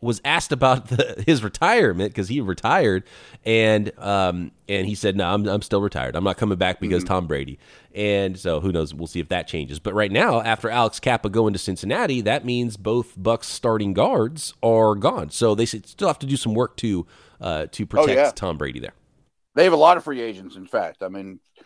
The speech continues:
Speaker 2: they're, they franchise Godwin. I mean, guys like Fournette and Sue and, uh, J P P. I mean, they have a lot of guys that are up.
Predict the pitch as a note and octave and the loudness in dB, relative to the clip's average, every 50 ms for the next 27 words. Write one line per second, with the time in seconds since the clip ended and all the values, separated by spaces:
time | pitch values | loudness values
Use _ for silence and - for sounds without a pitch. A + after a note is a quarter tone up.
0 | _ _ _ - B2 B2+ A#2+ A#2 A2+ A2 G#2+ G#2 - - - D3+ D3 C#3 C3 - | _ _ _ 2 2 2 2 0 0 -2 -4 -6 -8 -2 2 2 2 2 2 2
1 | C#3+ B2+ A#2+ A2+ - E3+ D#3+ D#3 D#3 D3+ D3 D3+ D#3 D3+ D3 C#3+ C3+ B2+ A#2 A2+ | 2 2 0 0 2 4 4 4 4 2 0 -2 -2 -2 -2 -4 -4 -4 -6 -6
2 | A2 G2+ A#2 A2+ A2+ G#2+ A2 G2 - - A2+ G#2+ A2 B2+ B2+ B2 A#2 - _ - | -6 -4 -2 -2 -2 -4 -6 -10 -6 -4 -4 0 2 2 2 2 0 -4 _ -10
3 | A2 G2+ F#2+ G2+ F#2+ F2+ F2 - _ _ _ _ _ - - - E3 D#3+ C#3+ C#3 | -10 -10 -10 -12 -14 -16 -18 -20 _ _ _ _ _ -16 -6 -2 0 2 2 2
4 | C3+ C3 B2+ B2+ B2 A2+ G#2+ G2+ G2 G2 F#2+ F#2+ F#2+ F#2 F#2 F2 D#2+ F2 F2 E2 | 0 0 0 0 2 0 0 -2 -4 -6 -8 -8 -8 -8 -6 -4 0 0 0 0
5 | E2 - C#3+ C#3 C3+ - C3 A#2+ - - C3 C3 B2+ B2 A#2+ A2+ A2 A#2+ D3 F3+ | 0 0 0 0 2 0 -2 -2 0 2 2 4 4 4 4 4 4 4 2 2
6 | C#3 B2 A#2 A#2+ B2+ B2+ A2+ F#2+ A2+ G2+ G2 F#2+ F2 F2 G#2+ F#2+ F2 E2+ F#2+ G2+ | 2 2 2 4 2 2 2 0 -2 -2 -2 -4 -4 -4 -6 -6 -4 -2 -2 -4
7 | F#2 - | -4 -4